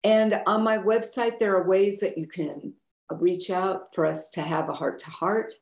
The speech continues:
if you are interested in that. You'll see some things that I offer.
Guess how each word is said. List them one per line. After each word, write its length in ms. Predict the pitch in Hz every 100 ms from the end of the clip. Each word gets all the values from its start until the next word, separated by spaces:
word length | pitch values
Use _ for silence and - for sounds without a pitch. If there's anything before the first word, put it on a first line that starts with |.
| -
if 120 | -
you 200 | 156 139
are 200 | - -
interested 520 | 170 180 190 190 196 196
in 140 | 190
that. 240 | 190 185
You'll 100 | 160
see 220 | 160 - 170
some 380 | - 156 -
things 360 | - 165 165 156
that 240 | 151 143 -
I 220 | 143 139 -
offer. 560 | 151 170 180 175 165